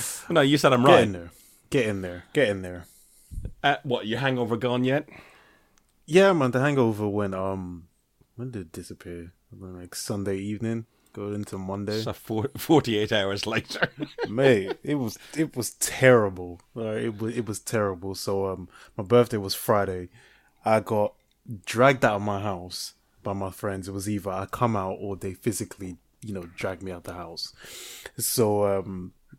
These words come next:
Speaker 2: too many rums, way too many rums, um, just down the road from my house. Um,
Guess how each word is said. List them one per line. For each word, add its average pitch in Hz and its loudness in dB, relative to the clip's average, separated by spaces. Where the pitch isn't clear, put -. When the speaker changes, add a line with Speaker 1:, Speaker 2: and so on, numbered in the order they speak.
Speaker 2:
too 135 2
many 107 2
rums, 95 -4
way 98 -2
too - -10
many 90 -8
rums, 87 -14
um, 92 -6
just 90 -12
down 95 -2
the 95 -6
road 92 -8
from 95 -14
my 90 -8
house. 90 -10
Um, 98 -4